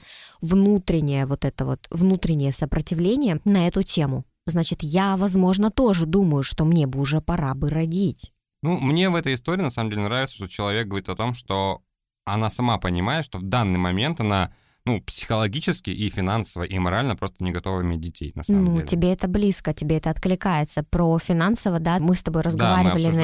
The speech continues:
Speaker 2: обсуждали.
Speaker 1: тему. Дело в том, что психологически к рождению детей подготовиться практически невозможно. Если ты прочитаешь миллион книг, пройдёшь кучу курсов, и в этот момент ты будешь считать, что ты психологически готов, на самом деле ты будешь не готов.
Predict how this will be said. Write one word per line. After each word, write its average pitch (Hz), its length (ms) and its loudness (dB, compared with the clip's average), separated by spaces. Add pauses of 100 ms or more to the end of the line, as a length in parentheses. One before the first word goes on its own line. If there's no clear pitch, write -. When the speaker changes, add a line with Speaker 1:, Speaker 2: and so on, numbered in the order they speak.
Speaker 2:
обсуждали. 165 60 -2
Speaker 1:
тему. 156 360 0
Дело 185 240 2
в 170 60 -6
том, 214 200 2
что 170 340 0
психологически 165 800 -2
к - 100 -6
рождению 156 400 2
детей 160 420 0
подготовиться 160 520 0
практически - 600 -4
невозможно. 147 680 0 (520)
Если 160 640 0 (480)
ты 160 140 0
прочитаешь - 540 -2
миллион 170 280 4
книг, 160 380 2
пройдёшь 151 460 0
кучу 156 380 -2
курсов, - 720 -2 (260)
и 151 280 0
в 143 120 -2
этот 175 240 4
момент 147 380 2
ты - 100 0
будешь 151 300 0
считать, 185 400 0
что - 160 -4
ты 156 120 -2
психологически 156 840 -4
готов, 165 440 -2
на 175 120 2
самом 151 320 0
деле 156 240 0
ты - 80 -2
будешь 147 400 -2
не 143 220 -2
готов. 143 460 -2